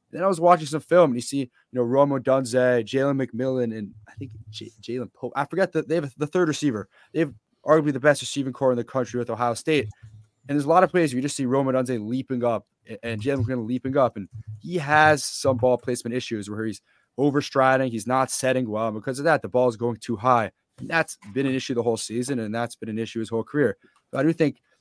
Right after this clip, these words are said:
it's not accuracy concerns, but it's ball placement s-, concerns, where in the N F L, you gotta put the ball in the numbers. If you want, u-,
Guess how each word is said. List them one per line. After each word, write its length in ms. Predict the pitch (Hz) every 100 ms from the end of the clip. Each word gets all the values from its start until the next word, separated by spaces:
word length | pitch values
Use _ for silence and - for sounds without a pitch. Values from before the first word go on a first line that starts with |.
| _ _ _
it's 80 | 127
not 180 | 175 -
accuracy 580 | 123 131 - 160 - 185
concerns, 540 | 175 180 - 202 202 -
but 100 | 117
it's 140 | 123 -
ball 260 | 135 135
placement 420 | 123 113 101 101
s-, 80 | 107 -
concerns, 420 | 110 - 101 101
where 80 | 110
in 60 |
the 100 | 117
N 60 | 156
F 160 | 165
L, 100 | 170
you 140 | 110 127
gotta 120 | 135
put 220 | - 139
the 80 | 123
ball 320 | 123 120 113 _ _
in 120 | 143
the 80 | 139
numbers. 480 | 131 120 98 - - _ _ _ _ _ _ _
If 140 | - 120
you 80 | 127
want, 220 | 139 131
u-, 200 | 131